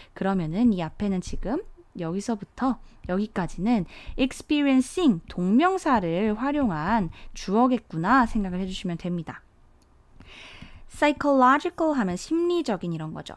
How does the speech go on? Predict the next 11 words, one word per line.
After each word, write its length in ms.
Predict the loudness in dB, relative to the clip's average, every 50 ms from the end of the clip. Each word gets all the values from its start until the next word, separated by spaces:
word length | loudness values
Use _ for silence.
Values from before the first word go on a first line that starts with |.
| -16
심리적인 760 | -14 -8 -2 0 0 2 2 0 -2 0 0 0 2 2 2 0
스트레스, 720 | -2 -4 -12 -8 -4 -2 -2 -4 -4 -8 -10 -8 -8 -8 -10 -12 -20 -18 -8
빈번한 640 | 2 4 6 6 6 6 6 6 6 6 2 2
그러한 320 | 0 -2 -2 -2 0 -2 -2
스트레스를 720 | -6 -8 -12 -10 -6 -2 -2 -2 -2 -2 -2 -2 -2 -2
경험하는 640 | -2 -6 -4 -2 0 2 2 2 2 2 2 0 -2
것은요, 720 | 0 2 2 2 2 0 -4 -2 0 2 2 2 2 2 0
뭐 160 | 0 2 4
할 100 | 2 2
수 200 | 0 -2 -10 -10
있대요? 440 | -10 _ -12 -8 -4 -2 -2 -2